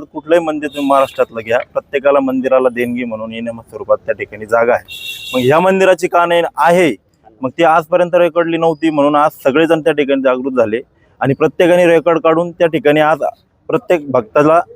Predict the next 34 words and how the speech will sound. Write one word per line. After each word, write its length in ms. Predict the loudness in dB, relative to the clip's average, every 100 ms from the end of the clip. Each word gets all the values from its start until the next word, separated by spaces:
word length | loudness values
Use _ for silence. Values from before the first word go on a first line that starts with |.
| -14 -2
माहिती 280 | 0 2 0
आहे 120 | 0 _ _
आणि 360 | -2 2 2 0 -4 -20 -12 -2
एक 120 | -2 -2
भक्त 260 | -6 -2 -2
स्वरूपात 360 | 2 2 2
प्रत्येकजण 500 | 0 -2 0 0 0
समोर 320 | 0 0 2 2
येऊन 160 | 2
हे 80 | 2 0 -2 0
रेकॉर्ड 300 | 0 2 -2
हातात 240 | 0 -2
घेतलेला 400 | 0 0 2 2
आहे. 80 | 0 _ _ _ -4
आता 180 | 0 0
ज्यांनी 380 | 2 2 4 2
ज्या 100 | 2
मंदिराच्या 480 | 2 2 2 2
परिसरात 440 | 2 0 2 2 2
जे 100 | 0
अतिक्रमण 540 | 0 -2 -2 -2 -4
केलेलं 360 | 0 2 4 2
आहे 120 | 0 -8 _ _ _ _ 0
किंवा 180 | 2
जे 140 | 2 2
चालू 280 | 2 4 4
आहे, 180 | 2 -2 _ _ _ -2
तर 40 |
आम्हाला 400 | 0 2 2 2
कुणाचा 480 | 2 0 0 2 2
अन्याय 260 | 2 2 0
अत्याचार 420 | 0 -2 0 0
करायचा 360 | 2 0 2 0
नाही. 280 | 2 0